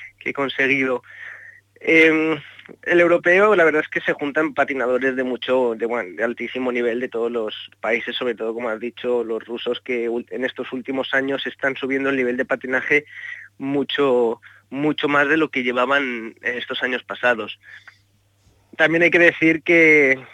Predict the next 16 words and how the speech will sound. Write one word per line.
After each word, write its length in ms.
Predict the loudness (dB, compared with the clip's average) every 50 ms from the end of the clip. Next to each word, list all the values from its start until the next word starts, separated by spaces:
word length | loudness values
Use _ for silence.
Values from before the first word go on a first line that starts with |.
| -20 -14 _
que 100 | -2 0
en 80 | 2 2
el 100 | 2 2
europeo 540 | 2 2 2 0 2 2 2 4 4 4
no 100 | 2 0
están, 440 | -2 -2 -2 _ 0 0 0 0 -2
¿no?, 160 | -2 -2 0
las 200 | 0 0 0 0 -2 -8 -10 -14 -16 -16 -16 -14 -4
otras 300 | -4 -4 -4 -2 -4 -4
de 80 | -2
las 160 | -2 -2 -2 -2
grandes 300 | -4 -4 -4 -4 -6 -6
fuerzas 400 | -4 -6 -6 -2 0 0 0 0 -4 -8
del 180 | -8 -8 -4
patinaje 560 | -4 -6 -6 -4 -4 -2 -2 -2 0 -2 -2
que, 260 | 0 0 0 0 0